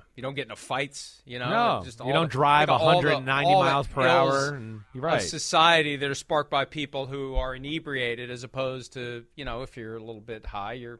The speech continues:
Speaker 1: I mean, for the most part, you're, you're not gonna bother anybody. You're just gonna go sit there
Speaker 2: Yeah.
Speaker 1: and eat some Doritos.
Speaker 2: Yes,
Speaker 1: So.
Speaker 2: exactly right. See what's on the T V. I mean, that's about as bad as it gets. So, uh, you know, but we,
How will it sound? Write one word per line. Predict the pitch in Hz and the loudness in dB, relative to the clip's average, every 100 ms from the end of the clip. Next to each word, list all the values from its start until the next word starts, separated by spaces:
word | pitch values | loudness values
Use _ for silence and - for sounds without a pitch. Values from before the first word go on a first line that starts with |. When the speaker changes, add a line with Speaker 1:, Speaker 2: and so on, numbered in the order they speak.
| _ - | _ -20
Speaker 1:
I | |
mean, | 110 104 | -20 -18
for | 101 | -18
the | |
most | 98 101 - | -14 -16 -14
part, | 95 101 156 | -12 -12 -12
you're, | 113 107 _ - | -16 -20 _ -20
you're | 110 123 | -16 -12
not | 123 | -10
gonna | 135 | -8
bother | 135 131 131 | -4 -4 -4
anybody. | 175 135 98 | -8 -8 -12
You're | 85 | -12
just | 104 - | -20 -16
gonna | - | -12
go | 131 | -12
sit | - 160 165 | -10 -10 -10
there | 92 73 _ _ | -14 -16 _ _
Speaker 2:
Yeah. | 101 135 131 | -6 -4 -4
Speaker 1:
and | |
eat | 131 | -6
some | - 135 | -10 -8
Doritos. | 139 156 143 101 90 - | -4 -4 -4 -6 -10 -12
Speaker 2:
Yes, | 113 151 190 110 | -4 0 0 -2
Speaker 1:
So. | 123 | -8
Speaker 2:
exactly | 107 143 160 160 | -4 -2 -2 -2
right. | 135 175 92 - | -2 -2 -2 -6
See | 123 | -6
what's | 131 139 | -4 -2
on | 147 | -2
the | 143 | -2
T | - 160 | -2 -2
V. | 139 170 113 98 | -2 -4 -4 -6
I | |
mean, | 104 113 | -8 -6
that's | 123 123 | -8 -6
about | 135 139 | -6 -6
as | - | -4
bad | 127 139 | -2 -2
as | 127 | -2
it | 123 | -6
gets. | 123 151 - - | -4 -4 -4 -8
So, | 107 104 104 | -6 -4 -4
uh, | 107 | -4
you | 104 107 | -6 -6
know, | 107 123 | -6 -8
but | 123 131 | -4 -4
we, | 139 | -4